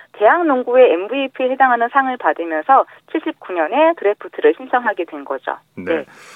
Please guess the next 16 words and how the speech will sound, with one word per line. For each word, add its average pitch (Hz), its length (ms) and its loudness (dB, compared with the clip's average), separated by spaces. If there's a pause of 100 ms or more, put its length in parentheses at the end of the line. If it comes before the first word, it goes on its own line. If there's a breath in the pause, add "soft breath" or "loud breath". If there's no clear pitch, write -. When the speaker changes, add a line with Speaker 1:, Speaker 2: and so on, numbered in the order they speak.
(320 loud breath)
Speaker 2:
특히 - 160 -2
매직 151 220 0
존슨 175 280 0
하면 170 280 0
마법 127 300 0
같은 180 340 -4
패스 - 400 -4
능력을 143 800 0
또 107 60 -12
빼놓을 139 280 -4
수가 165 180 -4
없겠죠. 127 500 -4 (320)
Speaker 1:
네, 190 340 -2
이 185 220 -12
드리블을 311 600 2
성큼성큼 381 840 -2